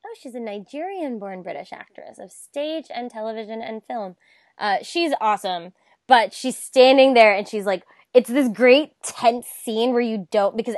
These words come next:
everything is exploding and the planet is basically falling apart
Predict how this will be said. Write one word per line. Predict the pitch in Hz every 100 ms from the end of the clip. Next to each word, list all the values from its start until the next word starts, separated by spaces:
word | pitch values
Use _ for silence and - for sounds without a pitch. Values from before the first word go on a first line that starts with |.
| -
everything | 233 226 254 254
is | 233
exploding | 196 - - 202 202 196 240
and | 208
the | 185
planet | - 196 190 220 214
is | 175
basically | - 185 196 196 190
falling | 190 175 180
apart | 170 175 180 240